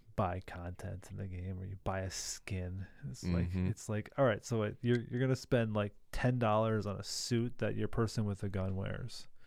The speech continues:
Speaker 1: but the, the suit doesn't help you perform in any way. You just
Speaker 2: Yeah.
Speaker 1: look at it, and other people see you wearing it.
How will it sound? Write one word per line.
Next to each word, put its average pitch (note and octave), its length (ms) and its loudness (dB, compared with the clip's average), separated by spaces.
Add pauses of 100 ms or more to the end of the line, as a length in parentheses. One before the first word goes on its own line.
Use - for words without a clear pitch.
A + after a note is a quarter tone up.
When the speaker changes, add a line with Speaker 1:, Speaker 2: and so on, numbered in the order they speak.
(1700)
Speaker 1:
but C#3 220 8
the, C3 120 10
the A#2 220 8
suit E3+ 200 4
doesn't G#2 220 2
help G2+ 260 0
you G#2 300 -4 (340)
perform G2 520 2
in F2+ 80 0
any F#2 200 0
way. G2+ 400 -4
You A2 60 -2
just G#2 160 -4
Speaker 2:
Yeah. F2+ 140 8
Speaker 1:
look A2 180 6
at F2+ 180 2
it, F#2 160 -2
and G2 140 0
other F#2+ 160 2
people G#2 340 -2
see - 260 -2
you F#2 160 0
wearing F2+ 360 -4
it. - 180 -10